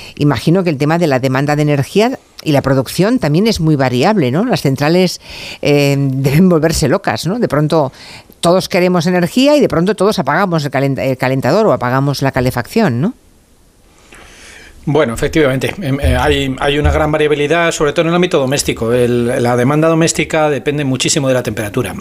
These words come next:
Speaker 2: ¿eh? Y sobre todo cuando se producen cambios de temperatura durante tres días consecutivos. Esto parece que no, pero, eh, lo, lo vemos muy claramente cuando empieza el frío, ¿no? El primer día de frío casi hasta se agradece,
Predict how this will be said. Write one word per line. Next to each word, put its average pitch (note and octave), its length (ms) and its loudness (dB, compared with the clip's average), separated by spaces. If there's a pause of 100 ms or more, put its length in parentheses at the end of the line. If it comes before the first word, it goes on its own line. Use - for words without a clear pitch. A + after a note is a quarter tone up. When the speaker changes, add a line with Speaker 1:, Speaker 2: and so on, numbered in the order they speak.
(100)
Speaker 2:
¿eh? C3+ 180 2
Y C#3 80 -2
sobre C3 220 0
todo E3 240 2
cuando C3 480 -2 (480)
se - 160 -4
producen D3 320 0
cambios E3 200 0
de E3 40 -2
temperatura D3+ 460 0
durante C3+ 280 -2
tres C#3 300 -2
días C#3 240 -2
consecutivos. A#2+ 720 -4
Esto C3+ 580 0
parece A#2+ 260 -2
que C#3+ 140 -2
no, D#3+ 220 0
pero, B2 720 0
eh, A#2+ 320 -2
lo, A#2 140 0
lo B2+ 140 0
vemos C3 260 -2
muy D3+ 120 -2
claramente D3 440 -2
cuando B2 140 -2
empieza C3+ 200 -4
el A#2+ 60 -2
frío, A#2 340 -6
¿no? C#3 100 0
El E3+ 100 0
primer C#3+ 280 0
día D#3+ 140 2
de D3 100 0
frío D3+ 340 2 (360)
casi C#3 220 -2
hasta C3 180 -2
se C3+ 100 -2
agradece, D3+ 580 0